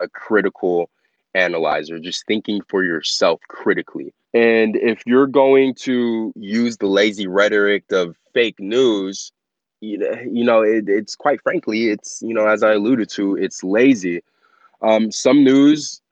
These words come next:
comes from credible sources. Some quote unquote news does not come from credible sources, and which gives validity to the idea of, you know, screaming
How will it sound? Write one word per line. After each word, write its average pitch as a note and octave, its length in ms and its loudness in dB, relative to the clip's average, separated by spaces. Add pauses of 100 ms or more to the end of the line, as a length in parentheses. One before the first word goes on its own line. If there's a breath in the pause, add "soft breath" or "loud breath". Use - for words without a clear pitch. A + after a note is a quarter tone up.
comes G#2+ 200 -2
from A2+ 200 -2
credible G#2 400 -2
sources. F2 600 -2 (100)
Some A2 540 0 (140)
quote G#2+ 220 0
unquote G2 360 0
news G2+ 500 -2 (360)
does G2 120 -8
not G#2 260 0
come F2+ 200 -8
from E2+ 180 -10
credible D#2+ 380 -4
sources, E2+ 640 -6 (460)
and G2 300 0
which G2+ 360 -2
gives G#2 340 0
validity F#2 720 -2 (440)
to A2 120 -2
the F#2+ 160 0
idea F#2 520 0
of, F2 80 -6
you F#2 80 -4
know, E2+ 140 -2
screaming F#2 400 -4